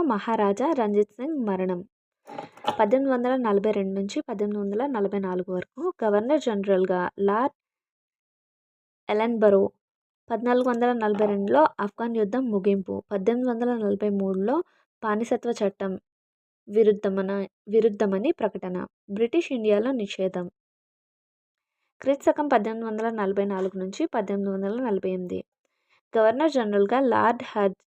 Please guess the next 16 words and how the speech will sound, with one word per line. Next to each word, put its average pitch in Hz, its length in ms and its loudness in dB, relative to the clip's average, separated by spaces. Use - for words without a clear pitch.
హర్డింగ్. 196 500 -2
పద్దెనిమిది 233 380 0
వందల 240 240 0
నలభై 214 320 0
నాలుగులో 196 520 0
ప్రభుత్వోద్యోగాలకు 214 1040 2
ఆంగ్ల 202 360 2
భాష 196 340 0
తెలిసి 214 320 0
ఉండడం 208 400 0
తప్పనిసరి 208 580 -4
చేశారు. 190 460 -2
పద్దెనిమిది 226 380 0
వందల 262 260 0
నలభై 208 340 2
ఐదులో 202 280 2